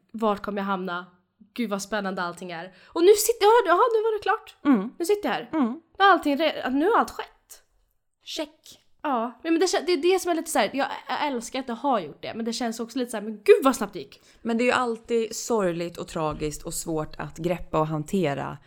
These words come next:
Speaker 1: Mm.
Speaker 2: förändringar på det
Speaker 1: Mm,
Speaker 2: sättet.
Speaker 1: mm.
Speaker 2: Alltså så här, att ett kapitel avslutas
Speaker 1: Ja.
Speaker 2: och ett nytt börjar.
Speaker 1: Exakt. Men det är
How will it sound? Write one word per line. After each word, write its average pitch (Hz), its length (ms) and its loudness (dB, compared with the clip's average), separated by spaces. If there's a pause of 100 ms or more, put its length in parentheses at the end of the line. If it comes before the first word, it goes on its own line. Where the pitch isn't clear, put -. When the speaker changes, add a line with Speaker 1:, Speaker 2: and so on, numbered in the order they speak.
(140)
Speaker 1:
Mm. 214 140 -8
Speaker 2:
förändringar 170 560 -2
på - 120 -10
det 147 60 -4
Speaker 1:
Mm, 190 100 -8
Speaker 2:
sättet. - 240 -10
Speaker 1:
mm. 214 100 -10
Speaker 2:
Alltså 185 140 -6
så 208 80 0
här, - 160 0 (120)
att - 200 -8
ett 165 140 -10
kapitel 165 500 -6
avslutas 160 600 -8
Speaker 1:
Ja. 247 120 0
Speaker 2:
och - 60 -8
ett - 120 -16
nytt 151 220 -14
börjar. 139 380 -4
Speaker 1:
Exakt. - 540 -12 (440)
Men 302 140 2
det 330 60 2
är 339 80 2